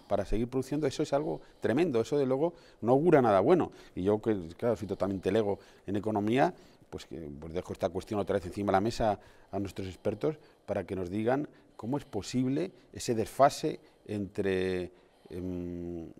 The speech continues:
Producto Interior Bruto, entre producción, vamos a decirlo así, o renta de un país, y el endeudamiento. Y luego cómo, eh, una política impositiva brutal, eh, n-, ni siquiera sirve para contener esa deuda, y,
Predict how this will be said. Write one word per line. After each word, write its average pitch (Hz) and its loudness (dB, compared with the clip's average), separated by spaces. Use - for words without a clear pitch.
Producto 107 -2
Interior 101 2
Bruto, 151 2
entre 107 0
producción, 104 6
vamos 117 0
a 110 2
decirlo 98 -2
así, 190 -2
o 90 0
renta 101 -2
de 101 0
un 98 -6
país, 151 -2
y 113 0
el 113 6
endeudamiento. 104 0
Y 107 -6
luego 143 0
cómo, 139 0
eh, 104 -2
una 131 4
política 120 0
impositiva 117 0
brutal, 139 4
eh, 101 -2
n-, 104 -4
ni 123 2
siquiera 120 6
sirve 165 4
para 107 4
contener 120 2
esa 117 0
deuda, 127 2
y, 95 -8